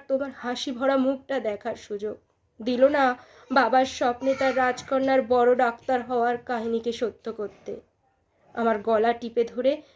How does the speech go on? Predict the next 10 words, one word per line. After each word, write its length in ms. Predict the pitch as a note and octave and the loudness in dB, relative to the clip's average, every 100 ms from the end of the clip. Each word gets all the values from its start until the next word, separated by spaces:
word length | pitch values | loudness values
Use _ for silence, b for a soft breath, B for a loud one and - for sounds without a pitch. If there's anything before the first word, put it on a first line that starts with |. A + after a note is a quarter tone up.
| B | B
নিজেদের 360 | C4+ B3 C4 C4 | -4 -4 -6 -6
সর্বশক্তি 1000 | - D4+ B3 A#3+ C#4+ - D4 C4+ - C#4 | 2 4 4 2 0 4 2 2 -4 -4
দিয়ে 260 | D4 E4 F4 B B | -2 -2 -4 B B
আমার 280 | C#4+ D4+ C#4+ | 0 0 0
গলা 320 | C4+ C4 C4+ | 0 2 2
চেপে 400 | C#4 - C#4 D4 | -2 -2 -4 -2
ধরে, 260 | C4 C#4 C#4 | -2 0 2
জানো 260 | B3+ B3+ C#4 - | 2 2 0 -2
তো 100 | E4 | 0
মা, 200 | E4+ | 0